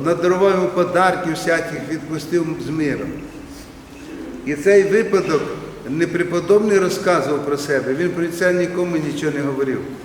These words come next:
Це сам ізвозчик розказав цю історію. А такий був преподобний Феодосій, смиренний, такий кроткий,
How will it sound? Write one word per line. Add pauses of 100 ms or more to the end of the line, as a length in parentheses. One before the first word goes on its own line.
(120)
Це
сам
ізвозчик (100)
розказав
цю
історію. (2000)
А
такий
був
преподобний
Феодосій,
смиренний,
такий
кроткий,